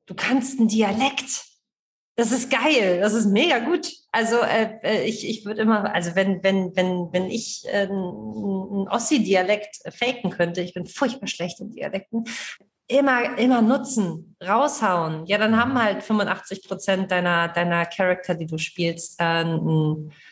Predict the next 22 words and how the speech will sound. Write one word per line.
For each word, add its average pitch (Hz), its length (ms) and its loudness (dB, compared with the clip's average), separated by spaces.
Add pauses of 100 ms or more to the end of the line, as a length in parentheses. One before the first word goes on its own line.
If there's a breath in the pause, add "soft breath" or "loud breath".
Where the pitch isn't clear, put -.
(180 loud breath)
n 170 100 -2
ostdeutschen, 165 800 0
äh, 160 240 0
Dialekt. 170 540 -2
Aber 170 220 -2
ich, - 260 -8 (180)
ich - 200 -10
find - 200 -16
das - 200 -4
total 156 340 0
cool. 240 380 0
Also 160 180 2
ich... 165 300 -2
Ähm, 160 420 -2 (600 loud breath)
vers-, 196 220 0
versuch 254 440 2
nicht 226 460 2
zu 220 120 -4
deutlich 208 440 0
zu - 120 -6
sprechen. 160 520 -4
Und, 165 420 -8